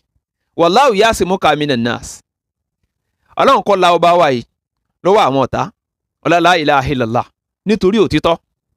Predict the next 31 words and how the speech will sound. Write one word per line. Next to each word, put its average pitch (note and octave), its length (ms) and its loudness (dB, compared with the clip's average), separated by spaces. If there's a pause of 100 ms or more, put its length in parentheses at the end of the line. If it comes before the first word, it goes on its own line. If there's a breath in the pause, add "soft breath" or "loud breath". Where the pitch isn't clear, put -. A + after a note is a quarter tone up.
(400)
Ohun B3+ 180 2
tí E4+ 120 0
ń E4+ 60 0
sọ C#4+ 180 0
fún D#4 160 -4
yín B3 200 0
lẹ G3 140 2
bá G3+ 120 2
gbé F#3+ 140 0
yẹ̀ E3+ 180 2
wò. F3 140 2 (1400)
Bí B3 100 4
bá C4 160 2
ara C#4+ 120 2
àwọn C4+ 160 0
ẹni A3+ 80 -2
tó C4+ 140 0
ń C4 80 -4
jáde B3+ 220 0
nínú A#3+ 280 0
yín B3 120 0
náà A#3+ 120 0
tí - 100 -2
wọ́n A#3 120 2
ń A3 60 -6
dáhùn A3+ 160 0
sọ F3 100 0
wípé G3 300 2
ẹbọ D#3+ 240 2
bíi E3+ 180 -2
báwo? E3+ 260 0